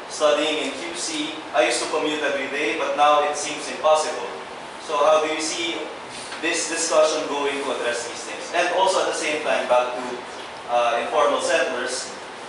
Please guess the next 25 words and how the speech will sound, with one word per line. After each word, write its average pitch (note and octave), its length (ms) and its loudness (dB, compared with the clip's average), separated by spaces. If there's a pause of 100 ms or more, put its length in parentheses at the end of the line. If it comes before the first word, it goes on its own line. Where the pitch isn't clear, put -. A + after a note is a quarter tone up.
how F3+ 240 6
do F3+ 100 2
we - 80 -2
see E3+ 380 -2
this F3 240 0
discussion, D#3 800 2 (420)
um, C3 480 0 (600)
taking D#3 480 -4
a B2+ 180 4
step - 380 0
back C3+ 320 6
and C3 180 -4
addressing C3 460 0
issues C3+ 420 -2
of, B2 260 0
like, A2+ 280 -2
uh, G#2+ 260 0 (1040)
land C3+ 300 4
reform? D#3+ 560 4 (100)
Because D3 440 0
most E3+ 260 2
of D#3+ 140 -2
the D3 420 6
urban D#3+ 420 0
poor F3 360 0